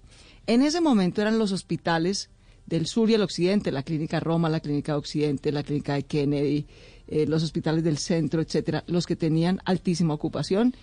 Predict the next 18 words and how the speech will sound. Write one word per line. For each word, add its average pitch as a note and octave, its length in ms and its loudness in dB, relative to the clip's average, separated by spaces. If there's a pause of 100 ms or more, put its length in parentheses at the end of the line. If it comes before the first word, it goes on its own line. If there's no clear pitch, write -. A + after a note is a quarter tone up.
(160)
y G#3 80 0
tuvimos G#3 340 4
nuestro G#3 260 0
primer D3+ 300 -2
pico G3+ 320 -2
concentrado D3+ 600 0
en E3 100 2
esas D#3+ 200 0
localidades D#3 680 -2 (300)
entre F3+ 260 2
julio D3 300 -2
y D#3 60 0
agosto. A3 400 0 (880)
Ahora C#4+ 560 4 (100)
está G3+ 240 0
pasando A3+ 380 4
lo A3+ 100 2
contrario. E3+ 600 0